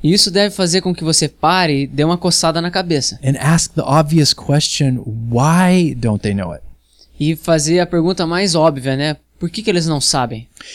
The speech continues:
Speaker 2: If the Bible is twenty-five percent prophecy,
Speaker 1: E se a, se vinte e cinco por cento da Bíblia é profecia,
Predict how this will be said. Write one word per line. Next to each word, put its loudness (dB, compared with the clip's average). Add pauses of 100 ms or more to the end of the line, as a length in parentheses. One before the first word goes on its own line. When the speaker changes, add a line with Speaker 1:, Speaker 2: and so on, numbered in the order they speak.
(160)
Speaker 2:
If -2
the 4
Bible 4
is 0
twenty-five 4
percent 2
prophecy, -2 (300)
Speaker 1:
E 4
se 2
a, 0 (160)
se -2
vinte -4
e 0
cinco -2
por 0
cento 0
da 2
Bíblia 2
é -2
profecia, -2